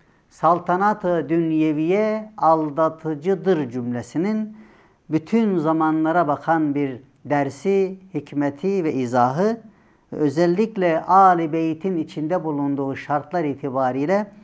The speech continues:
bir açıklaması vardır. Âl-i Beyt ise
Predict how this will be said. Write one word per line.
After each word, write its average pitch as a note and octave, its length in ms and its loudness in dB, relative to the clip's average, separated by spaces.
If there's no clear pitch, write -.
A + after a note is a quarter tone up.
bir F#3 140 2
açıklaması C3 760 -4
vardır. G2+ 440 -12
Âl-i E3 500 10
Beyt G#3 280 2
ise A#3 420 -4